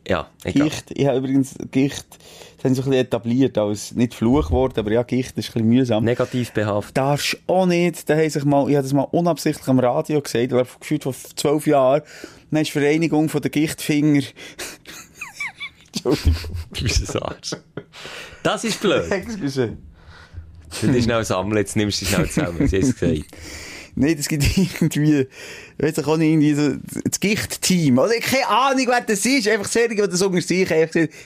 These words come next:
Speaker 2: nicht cool. Krankheit und natürlich nichts Schönes ist. Und darum, äh, sag das
Speaker 1: Klar.
Speaker 2: bitte auch nicht so salopp, Schelke.
Speaker 1: Entschuldigung,
Speaker 2: Da muss ich
Speaker 1: nehme
Speaker 2: jetzt
Speaker 1: ich
Speaker 2: wirklich
Speaker 1: zurück.
Speaker 2: ein bisschen
Speaker 1: Nehme ich zurück.
Speaker 2: Ah,
Speaker 1: Ja, was hast du
Speaker 2: ja,
Speaker 1: noch?
Speaker 2: ich habe so vieles, ich habe so viel. Ich habe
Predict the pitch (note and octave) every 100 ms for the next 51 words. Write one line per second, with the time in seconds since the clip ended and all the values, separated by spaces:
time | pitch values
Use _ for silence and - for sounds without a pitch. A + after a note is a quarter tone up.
0 | - D#3+ A3 A3+ - F#3 F#3+ G3 - -
1 | - - D3+ D#3 F3 F3+ E3+ D3 C#3+ D3
2 | D#3 D#3+ - C#3+ D3 C#3+ - - C#3 B2+
3 | C#3 C#3+ - B2 A#2+ C#3 - G2+ G2+ G2+
4 | D3 D#3 - D3 D3+ C3 F#2+ - A#2 G#2
5 | - - A#2 A2 G#2+ A2+ - G#2 G2+ -
6 | B2 F2+ - - - _ E2+ F2 F2+ -
7 | F2 E2 - - - - - - - -
8 | - - F#4+ G#4 G#4 G#4 G4+ A#3 B3+ D4
9 | C4+ G#3+ A3+ A3 G#3+ G3+ F3+ F#3+ F3+ D#3
10 | - - D#3+ D#3+ D#3 D#3 C#3+